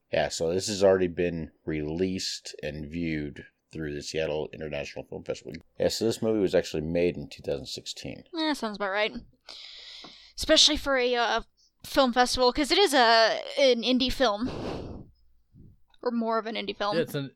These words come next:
Speaker 3: it's an Aussie film,
Speaker 2: It
Speaker 3: isn't
Speaker 2: is,
Speaker 3: it?
Speaker 2: it
Speaker 3: Isn't it made
Speaker 2: is.
Speaker 3: in Australia? Yeah. I was gonna say. It does have that kind of Mad Max feel, too, to
Speaker 2: Mm-hmm.
Speaker 3: it.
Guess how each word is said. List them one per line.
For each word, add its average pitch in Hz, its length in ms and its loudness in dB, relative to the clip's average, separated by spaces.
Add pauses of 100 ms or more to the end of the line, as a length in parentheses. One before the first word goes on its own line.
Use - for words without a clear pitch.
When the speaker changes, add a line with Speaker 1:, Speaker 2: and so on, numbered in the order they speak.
(160)
Speaker 3:
it's 160 180 -4
an 151 140 0 (400)
Aussie 147 340 2
film, 113 240 -2
Speaker 2:
It 240 100 4
Speaker 3:
isn't 220 140 2
Speaker 2:
is, - 200 -2
Speaker 3:
it? 143 40 -4
Speaker 2:
it 160 60 2
Speaker 3:
Isn't - 0 -
it 202 100 2
made 208 60 -2
Speaker 2:
is. 135 160 -2
Speaker 3:
in 123 60 0
Australia? 165 360 -2 (320)
Yeah. 110 300 -2 (1500)
I - 220 -16
was 113 80 -12
gonna 107 140 -10
say. 107 420 -6 (2000)
It 135 140 0
does 208 220 10
have 170 160 10
that 143 120 4
kind 139 180 4
of 127 60 4
Mad 120 320 -2
Max 120 260 -6
feel, 110 240 -6
too, 113 300 -4
to 294 60 2
Speaker 2:
Mm-hmm. 277 380 8
Speaker 3:
it. 269 40 0